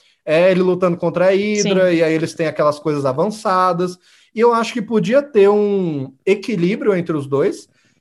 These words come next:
Speaker 1: e podia ter uma cena icônica, assim como a gente tem a Mulher Maravilha na Terra de Ninguém, que é uma coisa extremamente real. É, a gente podia ter uma cena dele, tipo, e-, esse resgate que ele faz,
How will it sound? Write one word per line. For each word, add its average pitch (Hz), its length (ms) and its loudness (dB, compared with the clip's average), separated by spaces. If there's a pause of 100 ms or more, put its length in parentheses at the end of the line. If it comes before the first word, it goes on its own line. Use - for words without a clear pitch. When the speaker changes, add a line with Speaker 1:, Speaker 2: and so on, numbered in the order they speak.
(120)
Speaker 1:
e 180 100 -4
podia 208 320 0
ter 269 120 0
uma 240 180 2
cena 202 280 0
icônica, 196 560 -2
assim 190 220 -4
como 202 160 -2
a 185 60 0
gente 175 180 -4
tem 185 100 -2
a - 20 -2
Mulher 160 200 0
Maravilha 147 440 0
na 135 120 -4
Terra 147 260 -2
de 131 120 -8
Ninguém, 139 440 -4
que 214 100 -8
é 160 40 0
uma 143 100 -2
coisa 147 220 -4
extremamente 170 720 -4
real. 120 600 -4 (680)
É, 156 280 2
a 165 60 2
gente 202 200 -2
podia 240 280 -2
ter 294 120 -2
uma 240 160 0
cena 208 280 -2
dele, 175 460 0
tipo, 185 340 0
e-, 175 60 2 (100)
esse 175 160 -2
resgate 165 460 0
que - 80 -4
ele 147 120 -2
faz, 151 520 -4